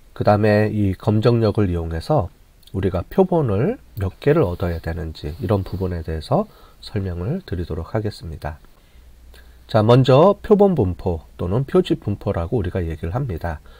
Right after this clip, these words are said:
표본 분포라 그러면 표본하고 헷갈릴 수 있어서, 어,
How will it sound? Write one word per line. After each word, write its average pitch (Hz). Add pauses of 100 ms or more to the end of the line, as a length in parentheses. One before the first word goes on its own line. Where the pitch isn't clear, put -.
(320)
표본 185
분포라 131
그러면 98
표본하고 139
헷갈릴 156
수 -
있어서, 87 (380)
어, 87